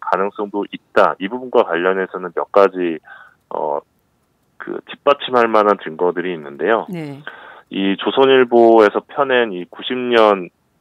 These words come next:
Speaker 1: 기념 그 서적을 보면요.
Speaker 2: 네.
Speaker 1: 아, 유월 이십육 일 조선일보 안에 지하 조직으로 있던 좌익 세력들이 실체를 드러내면서
Speaker 2: 음.
Speaker 1: 회사 분위기도 급변했다. 이렇게 조선일보사에서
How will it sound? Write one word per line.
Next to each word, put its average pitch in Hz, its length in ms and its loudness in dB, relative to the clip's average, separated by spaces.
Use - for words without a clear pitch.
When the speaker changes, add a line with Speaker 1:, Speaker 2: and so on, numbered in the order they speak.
Speaker 1:
기념 101 460 0
그 - 240 -14
서적을 123 360 0
보면요. 85 560 -6
Speaker 2:
네. 160 320 -10
Speaker 1:
아, 82 560 -2
유월 117 340 2
이십육 101 540 -6
일 104 180 -4
조선일보 110 640 0
안에 90 280 2
지하 104 220 4
조직으로 95 500 -10
있던 90 260 -10
좌익 82 280 -4
세력들이 90 600 -12
실체를 143 540 -6
드러내면서 90 760 0
Speaker 2:
음. 175 140 -6
Speaker 1:
회사 156 240 0
분위기도 98 480 -8
급변했다. 85 800 -2
이렇게 95 280 -2
조선일보사에서 98 800 -4